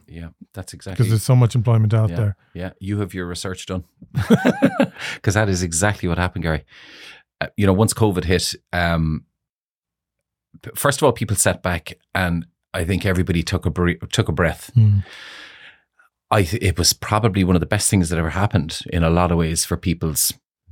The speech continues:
Speaker 1: state of mind, you know, cut out the rat race for a little while, sit back, enjoy your family, you know, take six weeks off because that's what we thought it was gonna be.
Speaker 2: Yeah.
Speaker 1: Um, I freaked out.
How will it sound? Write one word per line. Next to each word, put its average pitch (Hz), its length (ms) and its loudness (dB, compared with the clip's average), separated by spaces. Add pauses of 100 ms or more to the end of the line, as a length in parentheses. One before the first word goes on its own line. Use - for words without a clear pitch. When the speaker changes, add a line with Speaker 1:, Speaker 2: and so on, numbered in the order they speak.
(140)
Speaker 1:
state - 520 -2
of 82 300 -6
mind, 82 640 4
you 80 180 -4
know, 80 400 0 (140)
cut 90 120 -4
out 95 100 2
the - 80 -6
rat 90 160 -2
race 82 220 2
for - 100 -6
a 76 40 -2
little 80 200 -2
while, 80 240 2 (560)
sit - 340 -2
back, 92 280 0
enjoy 87 260 0
your 85 100 2
family, 82 520 0 (600)
you 87 160 2
know, 85 280 4
take 104 320 -2
six - 320 -2
weeks 82 240 -4
off 80 260 -4
because - 200 -4
that's 95 180 -2
what - 80 -4
we 82 60 0
thought 80 200 0
it 78 40 -4
was 80 120 -4
gonna 76 220 -2
be. 78 220 -2
Speaker 2:
Yeah. 101 300 6 (240)
Speaker 1:
Um, 80 560 2 (300)
I 98 80 2
freaked - 380 0
out. - 280 0